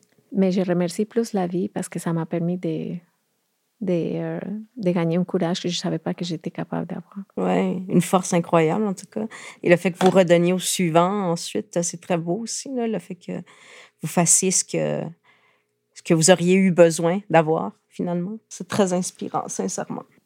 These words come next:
Speaker 1: Moi, je me suis confrontée souvent à cette réalité. Si, euh, mon français était pas assez impeccable, je pouvais pas passer aux prochaines étapes dans
Speaker 2: Mm.
Speaker 1: ma carrière. Et donc, il fallait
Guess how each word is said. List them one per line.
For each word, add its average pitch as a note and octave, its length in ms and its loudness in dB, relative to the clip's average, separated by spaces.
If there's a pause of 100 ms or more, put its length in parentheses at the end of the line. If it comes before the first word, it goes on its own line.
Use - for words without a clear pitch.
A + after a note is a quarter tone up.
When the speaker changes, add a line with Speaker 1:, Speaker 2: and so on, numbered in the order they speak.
(220)
Speaker 1:
Moi, F#3 180 4
je G#3 120 2
me E3+ 120 0
suis G3 160 -2
confrontée F3 840 0
souvent G3 560 0
à F3 100 0
cette F3+ 220 -2
réalité. E3+ 520 -2
Si, G#3 500 0
euh, D#3+ 320 0
mon F3 280 2
français F3+ 680 0
était E3 220 -4
pas F#3+ 180 0
assez F#3 360 0
impeccable, F3+ 680 0
je - 120 -8
pouvais E3+ 260 0
pas F#3 160 0
passer F3 300 0
aux F3+ 40 2
prochaines E3 400 -4
étapes D#3 320 -4 (400)
dans F3 160 2
Speaker 2:
Mm. E3+ 40 -2
Speaker 1:
ma E3 120 -2
carrière. D#3 520 -4 (1120)
Et F3 80 4
donc, F#3 240 2
il E3+ 80 -2
fallait F#3 580 0